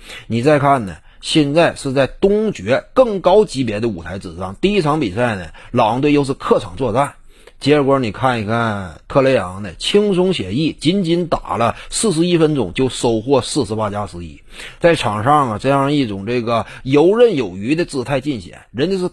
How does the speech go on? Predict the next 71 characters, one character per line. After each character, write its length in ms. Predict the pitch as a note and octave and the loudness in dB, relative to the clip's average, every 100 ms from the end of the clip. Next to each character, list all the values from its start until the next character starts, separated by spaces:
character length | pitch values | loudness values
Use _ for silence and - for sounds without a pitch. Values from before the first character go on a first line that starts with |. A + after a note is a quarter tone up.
| - | 0
单 300 | G#3+ A3+ G#3 | 2 2 2
核 160 | A#2+ | 2
领 240 | C3 G2 F2 | 0 -2 -8
军， 220 | F2+ E2+ | -12 -2
又 140 | C#3+ | -2
打 260 | - - E2+ | -2 -4 -4
出 160 | A#2 C3 | -4 2
这 160 | G3 | 2
种 180 | A2+ G2+ | 2 -4
如 260 | G2 G3 A#3 | -2 0 -2
此 220 | - G2 | -4 -4
生 200 | - B2+ | -2 -2
猛 160 | F#2 | -4
的 60 | G2+ | -6
表 200 | G2 F#2+ | -8 -10
现。 200 | E2+ D#2+ - - - - - - - - | -16 -18 -20 -20 -20 -20 -20 -20 -18 0
要 240 | D3 D3+ | 4 4
不 120 | D3 | 4
怎 100 | A#2+ | 0
么 140 | G2+ B2 | -2 -2
说 340 | A#2+ A#2 A#2 | 2 2 2
今 180 | A#2+ C3+ | 0 0
年 160 | B2 | 0
特 140 | B2 C3 | 0 2
雷 80 | B2+ | 2
杨 160 | A#2+ | 2
不 80 | C3+ | -2
简 220 | A2 F2+ | -4 -6
单 240 | E2+ E2 D#2+ | -12 -14 -14
呢？ 80 | D#2 | -2
在 140 | C3 | -2
本 260 | B2 G2 G#2 | 0 -4 0
赛 220 | C#3+ C#3 | 0 2
季 180 | C#3+ C#3 | 2 0
开 260 | - D#3+ | 0 -2
始 140 | B2 G#2 | 0 -2
之 140 | C#3 | -4
前， 340 | F2+ E2+ A#2 - | -4 -6 -6 0
当 180 | C3+ C3+ | 0 2
时 100 | A#2 | -2
我 140 | B2 | -4
就 100 | F2+ | -4
判 200 | G2 A2+ | -6 -4
断 200 | A#2 B2 - | -2 -4 -2
特 160 | D3+ | 2
雷 100 | D3 | 4
杨 300 | C#3 G2 G2 | 4 0 -4
啊， 180 | A#2 F2+ - - - | -6 -8 -14 -20 -12
具 300 | - A3 F3+ | -4 0 4
备 180 | E3 D3+ | 6 6
争 240 | D3 E3 | 4 0
夺 160 | C3 B2+ | 2 0
今 220 | C3+ C#3+ | 0 -2
年 160 | A#2 B2+ | -4 -6
常 340 | - C3 E3 | -2 -2 0
规 160 | C#3+ B2 | 2 2
赛 180 | D3+ C3+ | 2 0
M 180 | F#2 C#3+ | -2 -4
V 100 | D3+ | -2
P 140 | C#3+ | -2
的 140 | B2+ A#2+ | -4 -4
资 200 | G#2+ A2+ | -4 -4
格， 140 | G2 - - - - - | -8 -12 -20 -20 -20 -6
因 120 | - F#3+ | 2 4
为 100 | G#3+ | 4
他 340 | F3+ B2 F2+ | 2 2 0
呢， 260 | F#2+ G#2+ F2+ | -4 -6 0
在 140 | B2+ | 0
上 400 | - - G#3 C#3 | 2 2 2 0
赛 220 | A#2+ G#2+ | -4 -4
季 360 | G#2+ G#2+ F#2 | -4 -4 -6